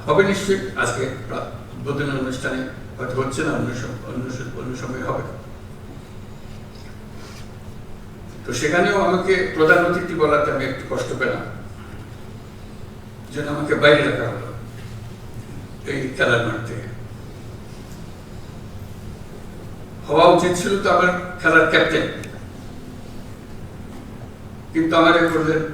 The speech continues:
করলে অতিথি। আমি অতিথি হিসেবে বক্তব্য রাখতে চাই না, আমি ক্যাপ্টেন হিসেবে বক্তব্য রাখতে চাই। আমাদের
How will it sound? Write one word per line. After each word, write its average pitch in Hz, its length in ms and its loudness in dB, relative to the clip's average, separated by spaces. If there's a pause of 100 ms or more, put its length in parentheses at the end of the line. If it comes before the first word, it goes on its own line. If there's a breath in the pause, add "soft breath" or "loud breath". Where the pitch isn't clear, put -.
(160)
করলে 151 220 4
অতিথি। - 540 0 (4000)
আমি 170 200 4 (100)
অতিথি 175 320 4
হিসেবে 165 600 2 (300)
বক্তব্য 127 400 0
রাখতে 127 340 2
চাই 113 260 -2
না, 160 100 0 (1400)
আমি 123 260 -4
ক্যাপ্টেন - 340 4
হিসেবে 143 340 2
বক্তব্য - 400 -6
রাখতে 117 320 -4
চাই। - 240 2
আমাদের - 580 6